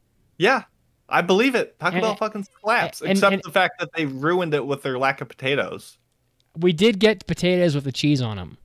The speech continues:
Speaker 2: They had that.
Speaker 1: I, I haven't been to Taco Bell in a while, so.
Speaker 2: Well, and then we got stoned and watched Friday while we were eating it, so it's pretty fantastic. Um, but yes, uh, this anime,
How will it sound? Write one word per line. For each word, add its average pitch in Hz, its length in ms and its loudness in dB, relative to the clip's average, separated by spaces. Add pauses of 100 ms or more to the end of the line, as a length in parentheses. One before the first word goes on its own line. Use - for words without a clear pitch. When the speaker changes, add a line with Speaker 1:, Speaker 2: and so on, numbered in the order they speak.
(800)
Speaker 2:
They 131 120 -4
had 139 220 -2
that. 101 220 -12 (800)
Speaker 1:
I, 123 120 0 (140)
I 104 140 -4
haven't 107 180 -8
been 107 140 -8
to 113 100 -2
Taco - 340 -6
Bell 92 140 -4
in 95 80 -6
a 87 60 -8
while, 92 340 -6
so. - 260 -10 (680)
Speaker 2:
Well, 120 240 0
and 127 80 -4
then 156 80 0
we 156 100 0
got 139 140 0
stoned 120 340 -2
and 113 60 -2
watched 104 200 -4
Friday 101 400 -6
while 95 140 -6
we 101 100 -6
were 95 80 -6
eating 92 260 -10
it, - 120 -20
so - 140 -10
it's 123 80 -8
pretty 147 200 -4
fantastic. 101 560 -12 (580)
Um, 160 600 2 (1500)
but 147 180 -4
yes, - 360 -6 (180)
uh, 135 240 -4
this 156 200 -6
anime, 139 580 -4